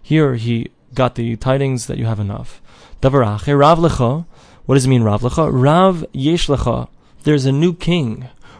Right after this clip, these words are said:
Umanu Yehoshua. Who's the new king that's going to take over for you now? It's Yehoshua. Davar Acher, another explanation. Rav Lecha, what does it mean you have enough? Shela Yomru Harav Kamakosha.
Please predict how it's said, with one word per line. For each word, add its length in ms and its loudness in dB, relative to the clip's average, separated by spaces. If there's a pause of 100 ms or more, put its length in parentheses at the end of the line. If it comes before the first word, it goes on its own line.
(100)
Umanu 440 2
Yehoshua. 480 2
Who's 200 -2
the 80 0
new 140 0
king 220 -2
that's 160 -2
going 160 0
to 60 -6
take 180 -2
over 180 -2
for 140 -8
you 100 0
now? 360 0
It's 160 -8
Yehoshua. 640 -4 (680)
Davar 320 -2
Acher, 240 -2
another 200 0
explanation. 680 -4 (280)
Rav 360 0
Lecha, 560 -2
what 100 -4
does 100 -2
it 60 -2
mean 160 0
you 80 0
have 160 -2
enough? 380 0
Shela 320 -2
Yomru 600 2 (280)
Harav 520 2
Kamakosha. 760 -2